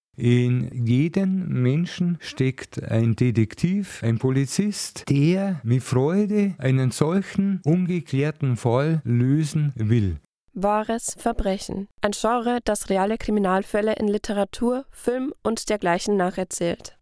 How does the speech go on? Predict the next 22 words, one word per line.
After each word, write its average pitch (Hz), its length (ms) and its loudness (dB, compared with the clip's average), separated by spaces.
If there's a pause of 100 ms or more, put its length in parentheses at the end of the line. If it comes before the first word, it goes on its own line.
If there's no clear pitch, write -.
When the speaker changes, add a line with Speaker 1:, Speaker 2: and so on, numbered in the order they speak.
Speaker 2:
Allein 214 340 0
in 240 140 -2
Deutschland 202 480 -2
zählten 220 340 -2
laut 196 180 0
der 196 60 0
Studie 226 400 -2
von 202 160 -2
Seven 190 400 0
One 196 340 0
vier 254 280 -2
der 233 220 -4
acht 202 200 -2
führenden 202 460 -2
Podcasts 208 500 -2
zum 190 140 -4
True 226 180 -2
Crime 196 380 0
Genre - 560 -2
im 196 100 -2
Jahr 185 220 0
zweitausendzweiundzwanzig. 190 1400 -4